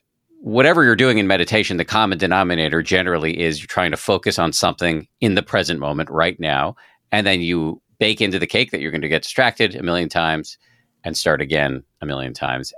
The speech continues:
And that works on your ability to focus. So that's a huge benefit in a time when we're just com-, pulled in a million directions all the time.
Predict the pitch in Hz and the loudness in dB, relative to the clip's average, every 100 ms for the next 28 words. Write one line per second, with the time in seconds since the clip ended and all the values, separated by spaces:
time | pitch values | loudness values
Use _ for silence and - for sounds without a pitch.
0 | - 76 69 67 - _ - 98 110 90 | -6 -2 -2 -4 -10 _ -4 0 0 0
1 | - _ _ _ _ _ _ _ 87 90 | -4 _ _ _ _ _ _ _ 0 2
2 | 87 - - 82 73 76 78 78 85 82 | 2 -2 -2 0 2 0 -2 -2 0 2
3 | 85 87 - - 85 87 101 107 151 - | 2 0 -2 -6 -2 2 2 4 2 0
4 | - - 95 110 - 95 - 196 165 82 | -6 0 2 2 0 -6 -6 -2 0 0
5 | 69 - - 80 - 95 139 90 78 76 | -6 -12 -2 -2 0 -2 -2 -2 -2 -2
6 | 71 _ - _ - 85 78 73 71 73 | -4 _ -20 _ -2 -2 0 -4 -6 -6
7 | 73 71 76 - - _ _ _ _ - | -6 -6 -6 -8 -10 _ _ _ _ -4
8 | 104 - _ - - 110 92 82 78 78 | -4 -4 _ -14 0 0 2 -2 -2 -2
9 | 76 67 67 67 - - - 62 69 67 | -2 -4 -2 -2 -2 -8 -4 -4 -4 -8
10 | 69 69 110 | -10 -10 -14